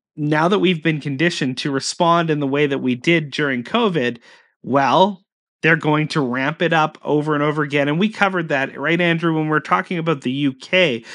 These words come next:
they were talking about using the conditioning that has been put in place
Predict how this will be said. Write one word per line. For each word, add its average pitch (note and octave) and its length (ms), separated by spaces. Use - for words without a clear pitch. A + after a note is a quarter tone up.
they E3+ 120
were F#3 140
talking E3+ 480
about C#3+ 320
using C#3+ 960
the D#3 80
conditioning E3 760
that C#3+ 140
has C#3+ 460
been C#3 440
put F#3+ 180
in G3+ 140
place D3+ 540